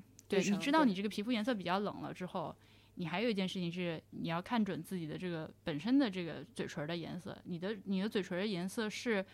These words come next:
Speaker 1: 有一定的 pigmentation，就是你的，你，你的唇色不是苍白的，你是有红色的，而且是稍微有点深，对吧？嗯。
Speaker 2: 嗯。
Speaker 1: 那，呃，一个绝对不会出错的办法就是你去找一个和自己的嘴唇儿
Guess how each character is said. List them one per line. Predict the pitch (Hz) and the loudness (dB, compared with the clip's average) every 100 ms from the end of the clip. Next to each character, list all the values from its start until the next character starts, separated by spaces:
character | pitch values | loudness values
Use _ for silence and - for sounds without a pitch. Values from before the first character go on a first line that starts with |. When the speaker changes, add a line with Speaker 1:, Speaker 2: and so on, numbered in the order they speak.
| - - - - - | -20 -20 -20 -20 -2
Speaker 1:
有 | 202 160 | 2 2
一 | 185 | 4
定 | 277 | 6
的 | 233 | 6
pigmentation， | 202 196 185 180 175 160 - | 4 0 2 0 -2 -2 0
就 | 247 | 4
是 | |
你 | 208 | 4
的， | 165 180 - | 2 -2 -2
你， | 185 175 | -4 0
你 | 185 | 0
的 | 175 | 2
唇 | 180 190 196 | 0 0 0
色 | 285 | 0
不 | 220 190 | 0 0
是 | 233 | -2
苍 | - 302 302 | 2 2 4
白 | 202 | 2
的， | 147 | -2
你 | 175 165 | -2 0
是 | 320 | 2
有 | 214 | 2
红 | - 143 170 | 0 -4 -4
色 | - 233 | 0 0
的， | 151 | 0
而 | - | -4
且 | 214 | -2
是 | 214 | -2
稍 | 214 | 0
微 | 285 | 0
有 | 254 | 2
点 | 240 | 0
深， | 170 - 294 320 - | -2 0 0 0 -6
对 | 208 | -6
吧？ | 170 151 - - - - | -4 -6 -12 -20 -20 -8
嗯。 | 196 170 | -2 -2
Speaker 2:
嗯。 | 185 170 160 175 | -2 -8 -10 -12
Speaker 1:
那， | - 254 208 - _ - - - | 2 4 4 -4 _ -20 -20 -14
呃， | - 214 196 185 175 175 170 | -2 2 2 2 0 0 -2
一 | 170 196 226 | -4 -4 -2
个 | 330 302 | 2 2
绝 | 254 - 185 | 2 0 0
对 | 254 508 | 4 4
不 | 311 - | 2 0
会 | 240 214 | 0 0
出 | - 220 | 0 -6
错 | 208 220 | -2 0
的 | 165 | 0
办 | 185 180 | 0 0
法 | 175 - | -2 -6
就 | 180 214 | -6 -6
是 | 196 185 | -6 -4
你 | 175 160 | -4 -4
去 | - - 190 180 | -6 -4 -4 -4
找 | - 147 135 | -2 -2 -2
一 | 143 160 170 | -8 -10 -6
个 | 214 190 170 | -2 0 0
和 | - 165 | -4 -6
自 | 170 202 | -6 -8
己 | 190 - | -12 -12
的 | 175 165 | -10 -8
嘴 | 165 - 165 | -8 -6 -6
唇 | - - 165 | -8 -6 -4
儿 | 165 185 | 0 0